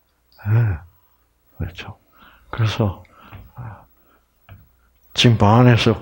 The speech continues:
강의를 듣고 있어야 되겠는데, 참. 그래서,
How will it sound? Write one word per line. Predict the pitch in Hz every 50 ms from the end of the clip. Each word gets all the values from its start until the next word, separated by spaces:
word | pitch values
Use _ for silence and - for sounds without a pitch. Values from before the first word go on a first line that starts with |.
| - 95 98
강의를 | - - 98 110 117 120 117 - 113 104 - - -
듣고 | - 123 - - - 98 - - - - _ _ _ _ _ _ _ _ _ _ _ _
있어야 | - - - - 110 95
되겠는데, | - 76 - - - - - - - - - - - - - - - - - - - - - -
참. | - - - - 113 101 - - - _ _ - - - - - - - - - - - - - - - - - - - - - - - - - - - - - - - - - - _ _ _ _ _ _ _ _ _ _ _ _ _ _ _ - 110 95 - - _ _ _
그래서, | - - - 85 78 - - 80